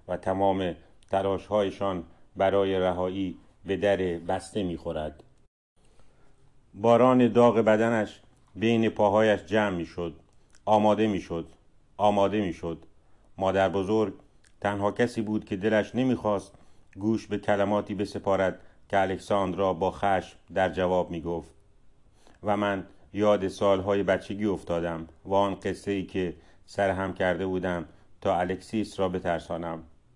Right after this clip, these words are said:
به او گفته بودم مامان یک گرگ گرسنه توی شکمش دارد که از خون او تغذیه می‌کند. گرگی که یک روز ناچار بیرون می‌آید چون غذای کافی بهش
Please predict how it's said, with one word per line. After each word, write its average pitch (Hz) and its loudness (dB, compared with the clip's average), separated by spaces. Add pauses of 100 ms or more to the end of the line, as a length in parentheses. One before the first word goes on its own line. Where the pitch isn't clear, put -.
(420)
به 104 -4
او 123 4
گفته 113 2
بودم 110 2 (280)
مامان 104 2 (260)
یک 98 -2
گرگ 101 0
گرسنه 95 -2
توی 101 -6
شکمش 95 -4
دارد 87 -2 (220)
که 95 -4
از 95 -2
خون 101 -6
او 95 -4
تغذیه 90 -4
می‌کند. 82 -6 (520)
گرگی 98 -2
که 95 -6
یک 95 0
روز 92 -6
ناچار 92 -2 (320)
بیرون 95 -4
می‌آید 80 -8 (340)
چون 90 -8 (400)
غذای 87 -2
کافی 87 -4
بهش 87 -6